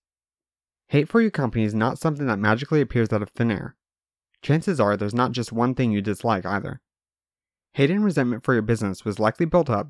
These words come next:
due to a bunch of little things piling up over a long period of time. After all, if there was only one tiny change you could have made to avoid it, you likely would have already taken that action.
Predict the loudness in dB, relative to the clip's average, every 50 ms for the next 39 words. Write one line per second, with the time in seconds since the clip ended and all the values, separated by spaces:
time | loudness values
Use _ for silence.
0 | -6 -4 -2 0 0 0 0 2 2 0 0 -2 -6 -2 0 0 0 0 -2 -4
1 | -8 -10 -12 -14 -16 -20 -20 -6 -2 0 0 2 0 0 -2 -2 -2 -4 -4 -4
2 | -4 -2 -2 -2 -2 0 0 0 0 -2 -2 0 0 0 0 -2 -6 -10 -10 -10
3 | -10 -10 -14 -18 -20 _ _ _ _ _ _ _ _ _ _ _ _ _ _ _
4 | -2 0 0 0 2 2 4 4 4 2 0 0 0 0 0 0 0 0 0 0
5 | 0 0 0 0 0 0 0 0 0 2 2 2 0 0 -2 -2 -2 -2 -2 -4
6 | -6 -2 0 0 0 0 0 -2 -2 -2 -2 -2 -2 0 0 0 0 0 -4 -10
7 | -14 _ _ _ _ _ 0 2 2 2 2 2 2 2 2 2 0 -2 -2 0
8 | 0 0 0 0 0 -2 0 0 0 -2 0 -2 -2 -4 -4 -6 -10 -12 -14 -14